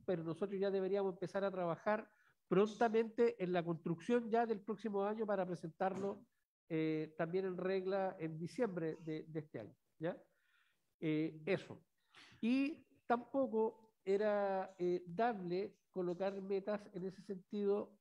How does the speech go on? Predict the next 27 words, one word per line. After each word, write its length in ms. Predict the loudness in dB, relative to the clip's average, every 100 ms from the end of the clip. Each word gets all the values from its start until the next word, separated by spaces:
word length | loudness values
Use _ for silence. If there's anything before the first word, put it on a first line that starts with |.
| -6
eh, 240 | -4 -4 -2
a 80 |
las 160 | -2 -2
direcciones 380 | -4 -4 -2 -2
por 240 | -2 -2
crear, 360 | 2 4 4 0 -10 _ _
pero 160 | 0 2
tampoco 380 | 0 0 2
a 20 | 2
los 160 | 2
equipos 360 | 0 -2 -6 -6
actuales, 560 | -8 -2 0 0 -4 -8 _ _ _
porque 440 | -4 -2 0 -2 -2
van 260 | -2 0 0
a 100 | -2 -6
proce-, 340 | -8 -2 -2 -2
van 240 | -4 -4
a 180 | -2 -4
vivir 300 | -4 -6 -6
un 100 | -6
proceso 400 | -8 -6 -6 -4
de 160 | -4 0
cambio 520 | 0 0 -2 -4 -4
de 160 | -4 -4
dirección. 520 | -2 -6 -4 -4 -4 -8 _ _ _ _ _ _ _ _
Por 180 | -8 -4
tanto, 500 | -6 -2 0 0